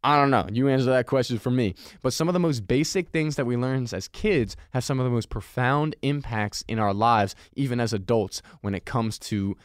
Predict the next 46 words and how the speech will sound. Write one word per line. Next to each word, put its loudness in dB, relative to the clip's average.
saying -2
good 0
things -4
about, -4
and -4
believing 0
good -2
things -4
about -2
who -6
we -2
are. -8
So -2
here's 2
something -2
that 0
you -2
can -4
do. -6
You -2
get 4
a 4
Post-it 0
note, -2
you -6
get 2
a 0
piece 0
of -10
paper, 2
you -4
write 4
it 2
on 2
your 0
phone. -2
I 2
don't 0
really 2
care -2
what -2
it -4
is, -6
but -2
find -2
something -2